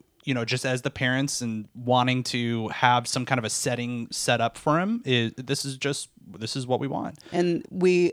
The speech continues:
Speaker 2: I, I have also been very conscious of, we did a lot of things specifically for Aria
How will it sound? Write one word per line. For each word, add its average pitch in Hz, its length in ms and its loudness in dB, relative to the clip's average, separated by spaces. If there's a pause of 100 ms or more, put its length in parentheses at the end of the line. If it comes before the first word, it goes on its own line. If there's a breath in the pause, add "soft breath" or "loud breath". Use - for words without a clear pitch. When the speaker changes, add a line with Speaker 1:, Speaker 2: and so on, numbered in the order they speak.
Speaker 2:
I, 170 260 6
I 170 100 6
have 175 140 4
also 175 240 4
been 190 240 2
very 170 240 4
conscious 170 540 0
of, 160 280 2 (440 soft breath)
we 185 180 2
did 185 140 6
a 196 80 8
lot 165 240 6
of 165 100 2
things 175 280 2
specifically 170 580 2
for - 180 2
Aria 160 560 4